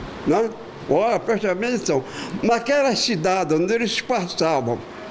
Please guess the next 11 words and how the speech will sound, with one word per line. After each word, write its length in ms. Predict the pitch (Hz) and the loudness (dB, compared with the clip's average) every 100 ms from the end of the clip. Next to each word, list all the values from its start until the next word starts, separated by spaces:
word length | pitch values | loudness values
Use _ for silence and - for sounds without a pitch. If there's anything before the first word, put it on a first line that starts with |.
| - - - | -14 -14 -2
que 120 | 208 | 2
não 180 | 214 180 | 2 2
tinha 220 | 233 226 | 2 0
poder 480 | 220 180 160 214 175 | 2 0 2 2 2
militar, 760 | 180 175 151 151 190 175 139 - - - - - - - - | 2 2 2 0 0 0 -4 -12 -18 -18 -16 -16 -16 -6 -2
eles 280 | 180 185 | 2 2
estragavam 840 | 214 196 - 214 180 143 180 196 170 | 2 0 -2 0 0 2 0 2 0
a 40 | |
cidade, 280 | 139 - 139 143 - - - | -2 -2 -4 -4 -12 -14 -6
estragava 520 | 220 254 285 277 254 | -2 0 2 2 0
tudo. 360 | 240 233 160 | -2 -2 -2